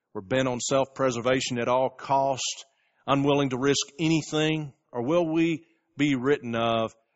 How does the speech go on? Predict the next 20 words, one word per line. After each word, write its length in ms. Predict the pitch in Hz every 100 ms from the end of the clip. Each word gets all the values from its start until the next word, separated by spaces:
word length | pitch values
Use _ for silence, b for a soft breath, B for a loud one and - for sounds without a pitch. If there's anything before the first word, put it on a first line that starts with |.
| -
as 180 | 110 101
those 300 | 120 123 120
who 140 | 127
live 260 | 113 123 123
from 160 | 120 110
a 60 |
power 360 | - 139 143 135
within, 540 | 120 127 120 92 80
the 100 | 80
power 260 | - 127 123
of 80 | 117
the 60 |
Holy 260 | 113 135 127
Spirit 280 | - 147 127
of 60 |
the 80 | 117
living 300 | 131 262 175
God 260 | 113 92 92
within 300 | 101 110 107
us, 180 | 110